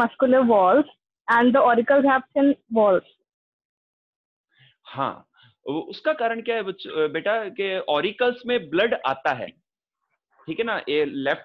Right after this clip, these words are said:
Speaker 2: part में तो आता है lungs से और right part में आता है body टिश्यूज से। फिर जो blood है वो चला जाता है ventricles में। अब ventricle से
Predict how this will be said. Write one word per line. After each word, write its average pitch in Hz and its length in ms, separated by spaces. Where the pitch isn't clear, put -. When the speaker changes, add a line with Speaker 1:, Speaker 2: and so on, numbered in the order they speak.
Speaker 2:
part 190 220
में 208 120
तो 202 60
आता 185 200
है 196 100
lungs 185 380
से 202 180
और 131 140
right 151 300
part 180 180
में 185 80
आता 180 100
है 190 60
body 135 260
टिश्यूज 110 360
से। 92 200
फिर 262 340
जो 226 380
blood 180 400
है 226 160
वो 233 160
चला 208 220
जाता 220 180
है 220 60
ventricles 135 640
में। 113 200
अब 208 180
ventricle 247 540
से 254 440